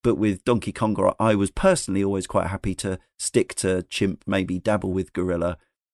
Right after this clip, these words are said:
But generally, I wasn't, as much as I got that it felt better to be playing on the harder settings in the same way as I always have argued that it does on Rock Band and Guitar Hero, I didn't quite have the same level of motivation. Perhaps it was the lack of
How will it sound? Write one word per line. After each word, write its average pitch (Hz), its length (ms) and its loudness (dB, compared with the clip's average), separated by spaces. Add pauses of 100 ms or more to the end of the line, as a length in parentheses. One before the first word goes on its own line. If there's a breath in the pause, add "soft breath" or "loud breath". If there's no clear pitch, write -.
(380)
But 104 340 6
generally, 101 420 2
I 92 80 2
wasn't, 98 500 0 (360)
as 113 120 0
much 131 260 0
as 117 120 0
I 110 140 6 (200)
got 127 280 4
that 113 140 2
it 104 140 2 (100)
felt 117 260 2
better 131 300 0
to 127 140 0
be 113 120 0
playing 113 320 0
on 107 100 0
the 107 100 2
harder 110 240 2
settings 117 420 0
in 107 80 2
the 101 80 2
same 107 240 2
way 101 120 0
as 104 140 -2
I 101 180 2
always 101 440 2
have 95 120 -4
argued 98 340 -2
that 92 120 -4
it - 120 -6
does 98 220 0
on 90 240 -4 (280 soft breath)
Rock 98 160 2
Band 92 180 2
and 95 80 0
Guitar 95 360 0
Hero, 92 380 -2 (300)
I - 60 -2
didn't 104 220 2
quite - 260 2
have 104 100 -2
the 104 80 -4
same 107 240 2
level 104 240 2
of 92 140 -6
motivation. 104 580 -2
Perhaps 120 260 0
it - 80 -2
was - 120 -4
the 107 100 2
lack 107 320 0
of 101 240 -4